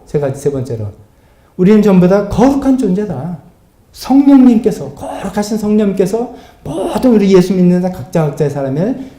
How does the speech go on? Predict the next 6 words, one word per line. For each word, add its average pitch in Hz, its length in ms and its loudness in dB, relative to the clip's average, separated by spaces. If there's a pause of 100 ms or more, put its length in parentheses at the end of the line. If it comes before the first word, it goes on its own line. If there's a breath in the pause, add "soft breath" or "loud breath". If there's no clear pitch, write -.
거처로 147 480 0
삼으시는 139 480 -4 (360 soft breath)
거룩한 185 680 -6
성전이 170 720 2
되지 127 220 -4
않았느냐. 92 560 -8